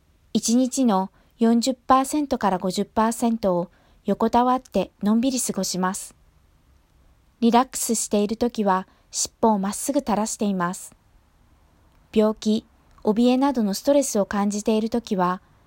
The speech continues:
尻尾を両足の間に隠しています。荒廃するときと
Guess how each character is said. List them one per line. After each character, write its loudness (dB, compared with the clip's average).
尻 -2
尾 2
を 0
両 2
足 -2
の 0
間 0
に -2
隠 -4
し -6
て 2
い 0
ま -4
す。 -14
荒 4
廃 0
す -2
る 2
と 2
き -20
と 0